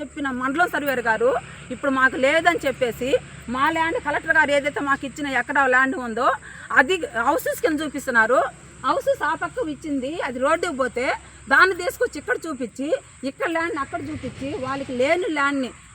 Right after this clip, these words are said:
వాళ్ళకి రెండు ఎకరాలు, మూడు ఎకరాల దాకా వాళ్ళు చూపిస్తూ, మూడు ఎకరాలు చిల్లర చూపిస్తున్నారు సార్ వాళ్ళకి. ఇక్కడ వాళ్ళు అడిగించుకుంది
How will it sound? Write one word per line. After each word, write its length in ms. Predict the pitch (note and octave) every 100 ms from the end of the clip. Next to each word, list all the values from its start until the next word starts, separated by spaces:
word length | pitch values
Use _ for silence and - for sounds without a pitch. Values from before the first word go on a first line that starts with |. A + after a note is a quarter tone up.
| -
వాళ్ళకి 220 | B3 C#4 C#4
రెండు 140 | D4+ D#4+
ఎకరాలు, 280 | A4 E4+ D4
మూడు 120 | D4+ D4+
ఎకరాల 220 | D#4+ C#4+ C#4
దాకా 140 | C#4 B3
వాళ్ళు 180 | C#4 D#4
చూపిస్తూ, 440 | D#4+ B3 B3 - C4 E4+ - - - - - C4+
మూడు 160 | F4 F4
ఎకరాలు 220 | - F4
చిల్లర 180 | E4 D#4+ C#4
చూపిస్తున్నారు 420 | F#4+ B4 F4 D#4
సార్ 120 | D4 C4+
వాళ్ళకి. 220 | C4+ B3+ B3+
ఇక్కడ 160 | C4 B3 B3+ - - - -
వాళ్ళు 160 | C4+ C#4+
అడిగించుకుంది 500 | C#4+ E4+ A#4 F4